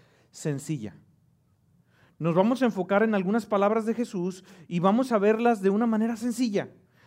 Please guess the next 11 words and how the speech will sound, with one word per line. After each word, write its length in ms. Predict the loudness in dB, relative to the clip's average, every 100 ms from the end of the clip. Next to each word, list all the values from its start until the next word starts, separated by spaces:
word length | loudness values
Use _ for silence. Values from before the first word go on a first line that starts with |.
| _
sin 240 | -4 0
ta-, 220 | 2 2
tratar 360 | 4 2 4 2
de 80 | 0
ir 100 | 0
demasiado 540 | 0 0 2 2 2
profundo 360 | 0 -4 -2 0
al 60 |
respecto, 540 | 0 -2 -4 -2 -2 -2 -8 -20 _
pero 240 | 4 4 2
sí 640 | 0 2 2 2 0 -4